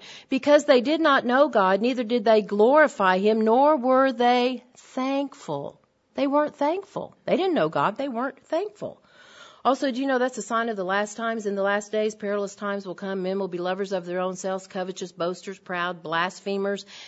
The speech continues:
disobedient to parents, unthankful." If that does not describe our age, I don't know what does. Unthankful, unholy, without natural affection. I mean, read that list sometime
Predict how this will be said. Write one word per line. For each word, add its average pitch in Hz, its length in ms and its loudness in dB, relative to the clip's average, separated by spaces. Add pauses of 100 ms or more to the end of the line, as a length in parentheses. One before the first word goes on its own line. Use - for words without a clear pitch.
(180)
disobedient 220 1000 2
to 196 100 -8
parents, 220 520 -4 (160)
unthankful." 240 1800 -4 (380)
If 175 140 -10
that 339 280 -2
does 175 180 -8
not 208 360 -4
describe 220 540 -4
our 190 340 -2
age, 185 360 -4
I 180 200 -4
don't 180 160 -10
know 160 160 -4
what 156 260 -8
does. 131 320 -12 (400)
Unthankful, 233 800 -2
unholy, 214 600 -2
without 202 440 -4
natural 220 400 -8
affection. 190 460 -8
I - 20 -10
mean, 151 160 -12
read 262 280 -8
that 269 220 -4
list 226 300 -6
sometime 151 560 -10